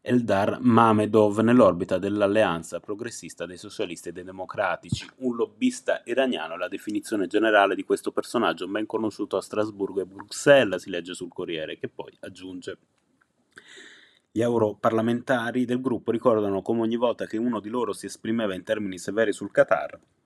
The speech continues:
come è noto uno degli alleati principali dell'Iran,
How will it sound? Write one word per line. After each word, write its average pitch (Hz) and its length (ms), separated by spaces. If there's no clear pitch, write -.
come 98 160
è - 20
noto 101 300
uno 98 140
degli 95 200
alleati 95 380
principali 95 520
dell'Iran, 95 460